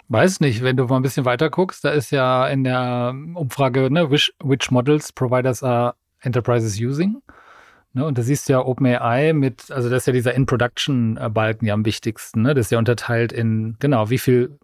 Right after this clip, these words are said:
benutze ich momentan und wie viel, mit wie viel probiere ich momentan aus, ne, dieses Testing. Und da ist ja erstmal A, hundert Prozent der Firmen haben irgendwas mit OpenAI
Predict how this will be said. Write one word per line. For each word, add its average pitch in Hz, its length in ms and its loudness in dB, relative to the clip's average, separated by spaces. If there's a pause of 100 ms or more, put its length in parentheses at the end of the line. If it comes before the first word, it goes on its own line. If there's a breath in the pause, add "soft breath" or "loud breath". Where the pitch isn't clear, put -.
benutze 123 540 0
ich - 140 -2
momentan 165 580 0
und 123 140 2
wie 120 60 0
viel, 127 180 2
mit 120 180 0
wie 120 80 0
viel 123 160 2
probiere 117 380 0
ich 110 120 0
momentan 113 440 0
aus, 107 340 -4
ne, 160 80 0
dieses 113 200 -2
Testing. 113 440 -6 (840 loud breath)
Und 135 120 4
da 123 300 2
ist 120 160 -2
ja 131 60 4
erstmal 117 280 -2
A, 117 360 0 (800)
hundert 156 460 2
Prozent 127 440 -2
der 127 80 2
Firmen 139 420 0
haben 123 200 0
irgendwas 120 340 0
mit 120 160 0
OpenAI 113 640 -4